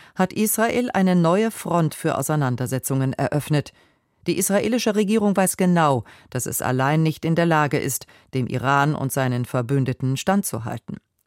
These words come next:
Gestützt auf seine internationalen Partner sucht Israel nun nach neuen Abenteuern. In dieser kritischen Situation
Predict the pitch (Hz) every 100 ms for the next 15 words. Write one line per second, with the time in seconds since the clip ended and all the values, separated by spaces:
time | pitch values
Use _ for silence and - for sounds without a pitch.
0 | _ _ - - 180 - - 190 - 185
1 | 185 - 220 226 214 - 190 165 160 -
2 | 156 160 196 208 - - - 180 208 -
3 | - 170 160 156 - 165 165 139 139 143
4 | 160 - 139 139 135 120 - 135 139 123
5 | 143 139 135 127 - _ _ _ _ 175
6 | 175 202 208 202 254 269 262 233 208 208
7 | 196 190 - 170 147 175